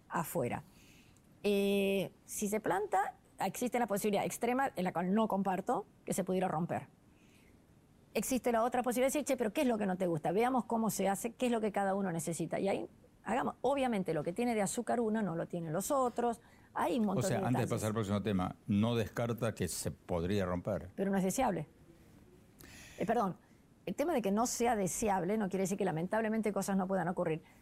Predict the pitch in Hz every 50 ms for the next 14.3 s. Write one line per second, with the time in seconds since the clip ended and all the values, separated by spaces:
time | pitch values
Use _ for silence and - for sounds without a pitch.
0 | - - 190 190 190 214 277 330 - - 277 240 226 240 285 349 311 - 269 208
1 | 190 - - - - - - - - - 156 165 214 240 - - 320 - 302 247
2 | 196 180 - - - - - - - 190 190 165 180 - 269 269 269 269 226 214
3 | 190 190 190 202 190 180 180 180 160 165 - - 262 320 320 302 196 - 185 175
4 | 196 214 247 262 233 185 - 156 - 214 208 202 190 180 185 185 190 185 180 185
5 | - 285 240 185 160 - - - - - - - - - 170 - 208 220 202 196
6 | 208 226 - 233 220 - 254 247 254 240 - 262 262 277 - - - - - -
7 | - - 180 - 202 202 - 214 220 208 196 180 - 165 151 - - 175 175 147
8 | 156 - 170 - 226 240 226 175 156 175 180 190 - 170 - - - - - -
9 | 170 190 196 208 196 - 220 208 233 214 202 220 214 214 - - 202 - 175 160
10 | 156 - - - 220 220 214 - 226 220 220 226 - - 202 - - 202 208 -
11 | 208 202 202 208 214 - 226 226 254 - - - - - - - - - - -
12 | - - - - - - 196 - - 190 208 196 202 - 277 247 254 254 262 233
13 | 214 202 190 208 190 196 202 226 247 220 208 214 220 226 226 214 208 196 202 196
14 | 185 190 214 - - 220